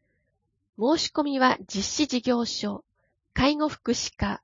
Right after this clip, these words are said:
各地域包括支援センター、または市ホームページで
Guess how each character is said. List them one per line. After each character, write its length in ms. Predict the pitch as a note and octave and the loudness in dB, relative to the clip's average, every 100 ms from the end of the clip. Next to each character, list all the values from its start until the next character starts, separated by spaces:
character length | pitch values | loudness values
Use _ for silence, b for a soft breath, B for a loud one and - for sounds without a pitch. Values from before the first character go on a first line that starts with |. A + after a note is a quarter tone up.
| _ _ _ _ _ _ _ | _ _ _ _ _ _ _
各 400 | - E4 - G#3 | 2 2 0 -4
地 240 | - - F4+ | -2 4 4
域 180 | - - | 4 0
包 160 | B3 | 0
括 220 | A#3+ B3+ - | 2 0 0
支 260 | - A3 | -4 2
援 200 | C4 C#4 | 2 2
セ 220 | - B3+ | 2 2
ン 60 | A3+ | 2
タ 480 | - F3 E3 D#3+ - | -6 -6 -6 -8 -14
ー、 40 | _ _ _ _ _ | _ _ _ _ _
ま 140 | G#3+ G#3+ | -4 2
た 180 | C4 B3 | 4 4
は 200 | A3+ F#3+ | 2 -2
市 340 | - D#4 - | -2 -2 -2
ホ 260 | - C4+ D4 | -2 0 0
ー 20 | |
ム 120 | D#4 | 0
ペ 240 | - D4+ C4 | 2 2 2
ー 20 | |
ジ 120 | - | 0
で 280 | - F#3 - | -10 -10 -12